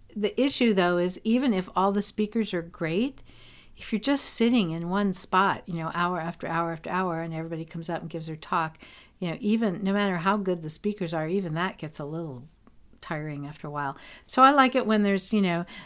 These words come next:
you can attend s-, a session that is maybe a speech, but then there's another session that's a panel, and there's another session that's a short speech versus a long speech. So I think some variety is always welcome.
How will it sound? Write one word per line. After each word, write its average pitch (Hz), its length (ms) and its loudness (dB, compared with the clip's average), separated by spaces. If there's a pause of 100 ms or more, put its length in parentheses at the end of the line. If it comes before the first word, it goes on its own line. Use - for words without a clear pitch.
(100)
you 196 140 2
can 190 180 4
attend 190 440 2
s-, 185 180 -2
a 190 180 -2
session 185 520 0
that 170 300 -8 (300)
is 185 220 -6
maybe 165 300 -6
a 170 80 -8
speech, - 640 -4
but 175 180 -6
then 175 320 -4
there's 170 220 -8
another 175 300 -6
session 165 380 -6
that's 151 180 -10
a 160 40 -12
panel, 190 520 -2
and 160 160 -6
there's 156 160 -8
another 160 320 -8
session 156 460 -8
that's 151 400 -10 (480)
a 151 100 -8
short 240 420 2
speech 254 680 -2
versus 151 360 -8
a 160 60 -10
long 220 320 0
speech. 208 380 -4
So 185 160 -4
I 202 80 -2
think 202 240 -4
some 180 200 -6
variety 165 500 -4
is 185 120 -4
always 180 320 -2
welcome. 202 460 -4